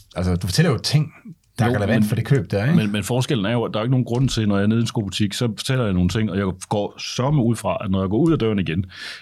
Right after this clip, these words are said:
Speaker 2: øhm, så behøver de ikke at vide det mere. Altså, så
Speaker 1: Nej, nej.
Speaker 2: tænker, så tænker de der ekspedienter, der har, der har hjulpet mig med at finde nogle sko, der passer, så tænker de, "Nå, fint, nu er han ude af døren. Vi tager en ny kunde," ikke? Øh, og vi behøver ikke have nogen data liggende på ham. Altså, fordi selve ideen om,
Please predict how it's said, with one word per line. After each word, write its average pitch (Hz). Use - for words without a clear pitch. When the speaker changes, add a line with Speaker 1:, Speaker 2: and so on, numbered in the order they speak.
Speaker 2:
øhm, 107
så 135
behøver 127
de 120
ikke 135
at 107
vide 143
det 117
mere. 82
Altså, 113
så 107
Speaker 1:
Nej, -
nej. 101
Speaker 2:
tænker, 101
så 107
tænker 131
de 131
der 104
ekspedienter, 110
der 92
har, 85
der 90
har 85
hjulpet 113
mig 92
med 98
at 90
finde 98
nogle 87
sko, 104
der 82
passer, 127
så 90
tænker 117
de, 101
"Nå, 147
fint, 135
nu 123
er 110
han 110
ude 104
af 101
døren. 104
Vi 98
tager 113
en 101
ny 98
kunde," 90
ikke? 107
Øh, 98
og 101
vi 104
behøver 117
ikke 107
have 107
nogen 90
data 95
liggende 90
på 76
ham. 73
Altså, 95
fordi 117
selve 151
ideen 147
om, 110